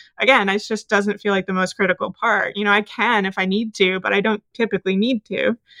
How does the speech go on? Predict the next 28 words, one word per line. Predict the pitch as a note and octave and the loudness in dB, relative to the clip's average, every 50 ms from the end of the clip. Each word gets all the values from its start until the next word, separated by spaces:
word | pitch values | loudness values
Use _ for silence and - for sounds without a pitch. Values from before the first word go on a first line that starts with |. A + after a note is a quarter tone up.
| - _ | -8 _
I | - G#3+ A#3 | -2 0 0
much | A#3 B3 B3+ B3+ - | 2 0 -2 -2 -2
prefer | - B3+ A3+ - A3+ A3 G#3+ | -4 -4 -4 -2 -2 0 2
to | G3+ | 4
actually | G3 F#3+ G3 - - - G3+ F#3+ | 4 2 2 0 -2 -2 0 0
look | F#3+ F#3+ G3 G3 G3 - | 2 0 0 -2 -2 0
at, | F#3+ F#3 F#3+ F#3+ - - - | 0 2 2 0 -2 -4 -4
you | A3+ G3 | -2 -2
know, | F#3 F3+ F#3 F#3 G3+ | -2 -2 -4 -6 -4
what | - G3 G3 A3 | -2 0 2 2
are | A#3 | 0
the | A#3+ | 0
problems | - - A3 G#3 G3+ G3+ G3 - | -2 0 0 2 2 0 -2 -4
people | - G3+ F#3+ G3 | -4 -4 -2 -2
are | G3 | -2
trying | F#3 - F#3+ F3+ F3+ | -2 0 0 0 0
to | F3+ F3+ | 0 -2
solve? | - - F#3 F3 F3+ F3+ F3+ F3+ F#3 - _ _ - _ _ | -2 0 0 2 2 2 0 -2 -4 -10 _ _ -20 _ _
Why | - - G#3 A3+ A#3+ | 0 2 2 4 4
are | A#3 A3 | 2 0
they | G3+ G3 | -2 -2
trying | F#3+ - G3 F#3+ F3+ | -2 -2 -2 -2 -2
to | F3 | -2
solve | - - F3+ F3+ F3+ F#3 | -2 0 0 0 0 0
them | - F#3+ F3+ | -4 -4 0
that | F#3+ G3 F#3 - | 0 0 0 2
way? | F#3 F#3+ G3 G3+ G3 G3 G3 - _ - - - _ _ - | 0 0 2 2 0 0 -2 -6 _ -20 -20 -20 _ _ -16
What, | - G#3 G3+ G#3+ A3+ C4 C4 - | -12 -4 0 2 2 2 0 -2